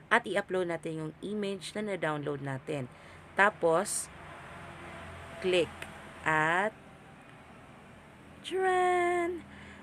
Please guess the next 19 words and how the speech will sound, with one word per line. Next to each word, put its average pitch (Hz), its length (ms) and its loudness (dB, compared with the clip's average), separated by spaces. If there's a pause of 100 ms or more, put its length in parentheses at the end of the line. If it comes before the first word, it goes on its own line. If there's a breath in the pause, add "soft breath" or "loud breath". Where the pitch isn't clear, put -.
(200)
So, 165 560 2 (240)
click 233 160 2
natin 220 320 4
yung 180 160 -4
edit 156 320 -2 (160)
para 180 640 6 (1120)
makapili 190 560 0
tayo 170 320 4
ng 170 400 0 (240)
background 175 560 6
color 147 480 0
na 156 240 4
gusto 175 320 -4
natin. 139 400 -2 (960 loud breath)
So, 190 240 -2
ngayon, 190 400 6
yung 170 160 0
gusto 185 400 0
ng 214 320 4